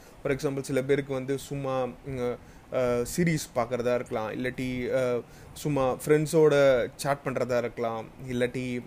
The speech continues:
ம், ஸ்-, அது உங்களோட அப்ஜெக்டிவ் இருந்ததுன்னா அதை வச்சுக்கோங்க. But ஆனா ப்ரொடக்டிவா, ஒர்க் பேஸ்டு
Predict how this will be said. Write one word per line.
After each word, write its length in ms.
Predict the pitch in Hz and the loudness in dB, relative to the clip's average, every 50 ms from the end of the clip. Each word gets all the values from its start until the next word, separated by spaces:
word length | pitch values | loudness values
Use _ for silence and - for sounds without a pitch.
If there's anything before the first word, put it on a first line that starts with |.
| - - | -12 -14
ம், 480 | 139 131 127 123 120 113 104 73 62 - | -12 -10 -10 -10 -10 -10 -10 -10 -8 -8
ஸ்-, 120 | - - - - - | -8 -10 -10 -10 -4
அது 280 | 139 139 131 143 143 | 0 2 2 4 4
உங்களோட 280 | 143 143 143 139 135 127 | 4 4 4 4 6 6
அப்ஜெக்டிவ் 320 | 127 123 131 143 151 - | 4 4 2 -2 -4 0
இருந்ததுன்னா 300 | 190 180 170 165 160 156 | 4 4 4 4 2 0
அதை 220 | 165 196 190 160 143 | 0 0 0 0 0
வச்சுக்கோங்க. 460 | 139 - - - 131 123 120 147 214 - - - - - - - - | -2 -2 -4 -4 -4 -2 -2 -4 -4 -6 -10 -20 -20 -20 -2 2 2
But 160 | 170 165 185 | 4 6 4
ஆனா 160 | 175 208 196 - | 2 2 2 4
ப்ரொடக்டிவா, 800 | 185 165 170 208 202 - - 220 208 202 202 202 208 202 185 123 165 | 4 4 4 4 0 2 4 6 8 10 10 10 10 8 6 6 6
ஒர்க் 380 | 165 165 165 165 - - 196 175 160 | 8 8 8 8 6 -4 -2 4 6
பேஸ்டு 220 | 185 190 180 170 | 6 6 6 4